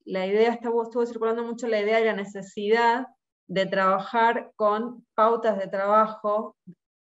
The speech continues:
dentro de la virtualidad que den un marco a lo que se hace en cada momento en el aula, y bueno, si tienen algún correlato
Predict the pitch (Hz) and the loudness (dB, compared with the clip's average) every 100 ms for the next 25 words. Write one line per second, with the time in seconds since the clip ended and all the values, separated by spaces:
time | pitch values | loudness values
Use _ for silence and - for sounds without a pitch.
0 | - 202 214 208 208 202 196 196 202 202 | -14 -8 0 0 2 0 -2 -4 -4 0
1 | 220 226 226 202 190 196 208 208 208 214 | 2 2 2 -2 -6 -6 -6 -4 -4 -2
2 | 220 190 175 170 175 185 - 196 - 180 | -2 -2 -4 -10 -6 -6 -6 -8 -8 -6
3 | 175 185 196 202 202 208 208 208 214 226 | -2 -2 -2 -2 -4 -2 -4 -4 -6 -8
4 | - _ _ _ _ _ 180 175 170 180 | -10 _ _ _ _ _ -6 -2 -2 -2
5 | 185 196 196 196 202 208 220 269 - _ | 0 4 6 6 4 4 4 2 -2 _
6 | 175 165 165 180 160 160 170 180 180 185 | -10 -8 -4 -4 -6 -8 -12 -8 -6 -4
7 | 180 170 180 185 180 170 165 175 175 175 | -4 -4 -4 -6 -4 -4 -4 -4 -4 -2
8 | 180 185 - | -2 -4 -6